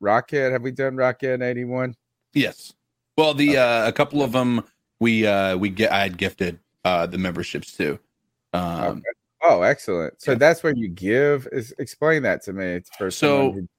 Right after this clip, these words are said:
Speaker 1: who
Speaker 2: basically, are, do you have the, uh, chat up?
Speaker 1: Um, I have, no, like, I've got it in the StreamYard.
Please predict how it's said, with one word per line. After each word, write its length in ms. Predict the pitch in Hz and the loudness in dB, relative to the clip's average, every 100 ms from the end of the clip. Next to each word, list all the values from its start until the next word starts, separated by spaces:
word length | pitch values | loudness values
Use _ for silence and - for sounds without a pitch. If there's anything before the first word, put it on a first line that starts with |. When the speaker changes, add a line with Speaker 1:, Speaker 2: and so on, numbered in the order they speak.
| - | -6
Speaker 1:
who 80 | |
Speaker 2:
basically, 600 | 110 156 156 185 151 131 | 0 0 0 0 2 2
are, 140 | 113 113 | 2 0
do 100 | 107 | 0
you 120 | 127 | 0
have 300 | 113 135 127 | 0 0 0
the, 160 | 127 131 | 0 2
uh, 140 | 120 117 | 2 0
chat 320 | - 131 123 | 0 0 2
up? 240 | 139 143 - - - - - - - - - - - - - - - | 0 -2 -8 -20 -20 -20 -20 -20 -20 -20 -20 -20 -20 -20 -20 -20 -4
Speaker 1:
Um, 840 | 107 92 92 92 90 87 87 85 87 - | 2 4 6 6 4 4 2 -2 -8 -8
I 100 | 101 | -2
have, 260 | 87 85 - | 0 0 -2
no, 340 | 92 87 87 87 | -2 0 0 -2
like, 180 | 85 78 | -4 -4
I've 160 | 76 - | -6 -2
got 200 | 82 80 | -2 -2
it 140 | 78 | -4
in 180 | 80 76 | -6 -8
the 200 | 73 73 - | -8 -10 -10
StreamYard. 560 | - - 78 73 76 | -20 -20 -18 -16 -16